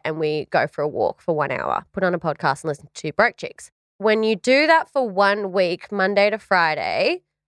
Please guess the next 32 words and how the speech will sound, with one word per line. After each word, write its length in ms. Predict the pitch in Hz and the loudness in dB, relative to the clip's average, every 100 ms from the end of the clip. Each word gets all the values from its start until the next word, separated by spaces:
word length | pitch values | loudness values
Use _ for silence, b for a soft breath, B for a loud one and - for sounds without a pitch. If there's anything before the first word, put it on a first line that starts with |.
| _ | _
to 160 | - 220 | -2 2
your 180 | 220 208 | 2 2
cue, 500 | - 254 214 180 180 | 0 0 2 2 -2
you 160 | 180 202 | -6 -4
get 320 | - 160 - - | 2 2 0 -4
a 80 | 180 | -2
reward. 560 | 196 196 254 196 - | 0 2 4 2 0
So 160 | - 190 | -2 0
week 220 | 190 196 | 0 -2
one, 260 | - 175 170 | 0 0 -2
you 80 | 175 | -2
get 140 | 175 | -2
a 60 | 165 | -2
reward. 480 | 165 170 170 170 - | -2 0 2 0 -4
You 80 | 208 | -8
could 140 | 202 - | -6 -4
put, 160 | 214 | -2
like, 160 | 185 190 | -2 -2
a 40 | |
limit 280 | 190 185 185 | -2 0 0
on 120 | 180 | 0
it 200 | 180 170 | -2 -4
for 60 | - | -8
ten 240 | - 185 | -8 -4
dollars. 340 | 170 160 165 175 | 0 0 -2 -4
You 60 | |
buy 240 | 175 160 160 | -2 0 0
yourself 420 | 170 165 160 - - | -2 -2 -4 -4 -8
a 80 | 180 | -6
pair 220 | 156 156 | -2 -4
of 80 | 147 | -4
socks. 520 | - - - - | -10 -10 -10 -16